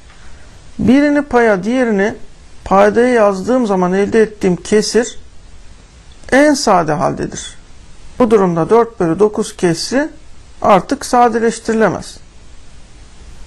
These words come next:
A ve B aralarında asal birer doğal sayı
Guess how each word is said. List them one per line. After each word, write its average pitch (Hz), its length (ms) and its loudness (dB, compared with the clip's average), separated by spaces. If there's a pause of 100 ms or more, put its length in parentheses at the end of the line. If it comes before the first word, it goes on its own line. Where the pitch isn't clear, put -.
(2250)
A 262 220 6
ve 220 160 4
B 247 140 2
aralarında 214 600 0
asal 220 400 0
birer 214 340 0
doğal 208 280 2
sayı 170 480 -2